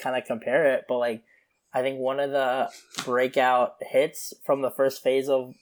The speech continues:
the Marvel universe, the Marvel Cinematic Universe, was Phil Coulson, and he was, like, he's totally, was totally new, you know? So it's like,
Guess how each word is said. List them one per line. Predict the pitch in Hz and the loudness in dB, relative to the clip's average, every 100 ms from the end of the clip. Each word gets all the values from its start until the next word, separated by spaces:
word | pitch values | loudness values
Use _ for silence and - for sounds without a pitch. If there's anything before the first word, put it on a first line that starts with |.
| _ | _
the | 120 123 | -4 0
Marvel | 139 160 147 139 131 135 - _ - | 4 4 4 4 4 2 -8 _ -14
universe, | 120 160 202 151 139 - | -6 -2 0 2 0 0
the | 143 | -4
Marvel | 143 139 143 | 0 0 0
Cinematic | 147 139 123 | -2 -2 -2
Universe, | 147 165 135 - | -2 0 -2 -4
was | 120 - | -10 0
Phil | 135 | 2
Coulson, | - 151 - 127 135 - - | 4 2 4 -2 -2 -12 -6
and | 131 | -4
he | 156 | -2
was, | 165 151 165 | -2 -2 -2
like, | 139 - | -4 -6
he's | 151 - | -12 -2
totally, | 175 175 185 180 175 - _ _ _ | 0 0 0 -6 -8 -10 _ _ _
was | 165 - | -16 -4
totally | 180 180 185 | 0 0 -2
new, | 202 196 - - | -2 -2 -4 -6
you | 123 | -4
know? | 117 131 - _ _ _ _ _ _ | -2 -4 -6 _ _ _ _ _ _
So | - 131 | -4 -2
it's | - | 2
like, | 123 117 | 2 2